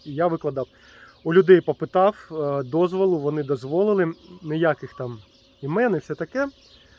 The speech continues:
І так, ви знаєте, що моя мрія — це не створити комбікормовий завод, ні. Я дуже мрію колись створити курники сучасні, класні, мобільні,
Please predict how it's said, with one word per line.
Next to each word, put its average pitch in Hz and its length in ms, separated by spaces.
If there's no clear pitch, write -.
І 185 80
так, 180 320
ви 160 80
знаєте, 196 380
що 175 120
моя 170 220
мрія — 175 460
це 156 220
не 165 400
створити 170 440
комбікормовий 151 680
завод, 127 400
ні. 143 140
Я 147 220
дуже 156 420
мрію 160 540
колись 170 760
створити 175 400
курники 170 640
сучасні, 165 880
класні, 156 680
мобільні, 160 880